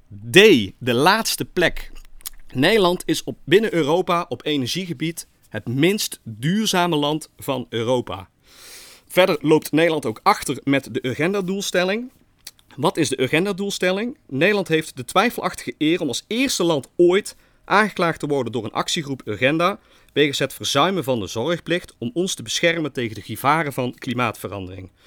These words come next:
En met succes, want de rechter oordeelde vorig jaar dat de Nederlandse staat verplicht is om dit jaar de uitstoot van broeikasgassen vijfentwintig procent te verminderen ten opzichte van negentien negentig. Nou, denk je met de gunstige klimaateffecten van de coronacrisis,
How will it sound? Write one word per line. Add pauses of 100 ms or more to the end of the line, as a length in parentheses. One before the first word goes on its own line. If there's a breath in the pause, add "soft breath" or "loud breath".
(500 loud breath)
En
met
succes,
want
de
rechter
oordeelde
vorig
jaar
dat
de
Nederlandse
staat
verplicht
is
om
dit
jaar
de
uitstoot
van
broeikasgassen (160 soft breath)
vijfentwintig
procent
te
verminderen
ten
opzichte
van
negentien
negentig. (540 loud breath)
Nou,
denk
je
met
de
gunstige (100)
klimaateffecten
van
de
coronacrisis,